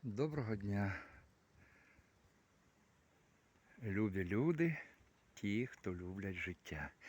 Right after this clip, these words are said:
діти і батьки. Я у першому коридорі тропи Серафима Саровського, якраз біля дубка який. Але не це, про це я хотів сказати, а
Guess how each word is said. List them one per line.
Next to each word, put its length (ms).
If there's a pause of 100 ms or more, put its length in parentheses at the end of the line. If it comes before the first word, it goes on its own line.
(280)
діти 580 (100)
і 360 (140)
батьки. 640 (380)
Я 160
у 80
першому 420
коридорі 420
тропи 360
Серафима 500
Саровського, 760 (460)
якраз 680
біля 520
дубка 540
який. 440 (540)
Але 420 (200)
не 560
це, 400 (120)
про 140
це 240
я 60
хотів 320
сказати, 600
а 220